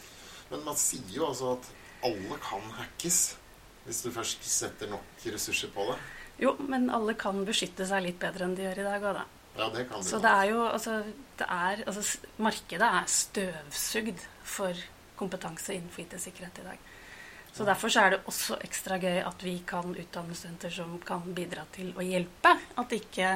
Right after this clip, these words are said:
Speaker 2: bedrifter skal oppleve det som har, noen har opplevd.
Speaker 1: Ja. Vi kjørte forresten en sånn penetrasjonstest på,
Speaker 2: Yes.
Speaker 1: på det systemet vi utviklet.
Speaker 2: Det er bra.
Speaker 1: Ja.
Speaker 2: Ja.
Speaker 1: Eh, i samarbeid med, med Dataforening.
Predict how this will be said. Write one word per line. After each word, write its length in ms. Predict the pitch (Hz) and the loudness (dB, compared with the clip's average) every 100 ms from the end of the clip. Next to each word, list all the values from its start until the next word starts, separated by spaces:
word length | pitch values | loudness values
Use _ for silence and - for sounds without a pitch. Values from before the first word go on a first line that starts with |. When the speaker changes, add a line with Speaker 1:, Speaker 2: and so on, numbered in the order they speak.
| 185 - | 0 -10
Speaker 2:
bedrifter 440 | - 214 185 - 180 | -6 -2 -2 0 0
skal 220 | - 196 | 0 -2
oppleve 380 | - 165 165 170 | -4 -10 -8 -6
det 140 | 175 170 - - - - - | -4 -6 -10 -20 -20 -20 -16
som 240 | - 311 330 - - - - | -4 0 0 -4 -20 -20 -18
har, 260 | - - - - | -10 -8 -8 -4
noen 240 | 254 233 180 | 0 0 0
har 80 | 170 | -2
opplevd. 300 | - - - - - | -6 -12 -14 -20 -12
Speaker 1:
Ja. 120 | 143 147 - - - - - - - - | -10 -10 -16 -18 -16 -16 -14 -16 -16 -6
Vi 80 | 135 | -4
kjørte 240 | 139 127 | -4 -4
forresten 320 | 120 113 - | -8 -8 -10
en 140 | 113 107 | -10 -10
sånn 180 | 107 104 - - | -12 -14 -14 -12
penetrasjonstest 1200 | 110 101 101 - 123 - 98 95 - - - - - | -10 -8 -10 -10 -6 -6 -4 -6 -6 -6 -8 -8 -8
på, 100 | 113 | -6
Speaker 2:
Yes. 300 | 110 110 - - | -4 -2 -4 -4
Speaker 1:
på 80 | |
det 80 | 107 | -4
systemet 380 | 104 110 101 104 101 | -4 -4 -6 -8 -6
vi 100 | 104 | -6
utviklet. 280 | 101 - 196 | -6 0 8
Speaker 2:
Det 100 | 247 | 8
er 100 | 370 | 10
bra. 220 | 220 202 196 | 10 8 8
Speaker 1:
Ja. 140 | 156 185 | 4 2
Speaker 2:
Ja. 200 | 202 220 330 - - - - | 4 6 6 2 -12 -14 -8
Speaker 1:
Eh, 280 | 127 123 127 | -4 -2 -2
i 40 | |
samarbeid 640 | - 123 95 - 104 104 | 0 0 -2 -2 0 0
med, 320 | 107 107 104 101 | -2 -4 -4 -4
med 120 | 104 | -2
Dataforening. 600 | 92 104 113 120 120 175 | -2 -2 -4 -2 -2 -4